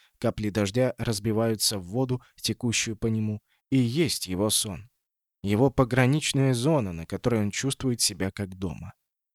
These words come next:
Дерево внутри него растёт и крепнет. Синяя вспышка воспламеняет воду на мгновение.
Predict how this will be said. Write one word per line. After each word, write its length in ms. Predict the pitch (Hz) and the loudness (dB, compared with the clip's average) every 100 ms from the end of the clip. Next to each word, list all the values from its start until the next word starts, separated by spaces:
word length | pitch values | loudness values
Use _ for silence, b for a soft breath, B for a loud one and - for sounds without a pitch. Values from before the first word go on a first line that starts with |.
| _ _ _ - | _ _ _ -2
Дерево 360 | 98 139 135 | 4 6 6
внутри 360 | 127 135 127 131 | 6 4 4 2
него 220 | 131 127 | 4 2
растёт 480 | 120 110 - 123 123 | 2 0 0 -2 0
и 60 | 123 | -2
крепнет. 560 | 120 113 - - - _ b b b | -2 -4 -6 -20 -20 _ b b b
Синяя 360 | - 139 139 131 | 0 4 6 6
вспышка 480 | 107 - 185 - 104 | 4 2 -2 0 0
воспламеняет 720 | 107 - 135 143 151 123 101 | 0 2 2 4 4 2 -2
воду 400 | 95 143 135 139 | 0 0 2 0
на 160 | 123 127 | 2 2
мгновение. 800 | 120 113 120 110 95 71 76 | 2 2 0 0 -4 -6 -12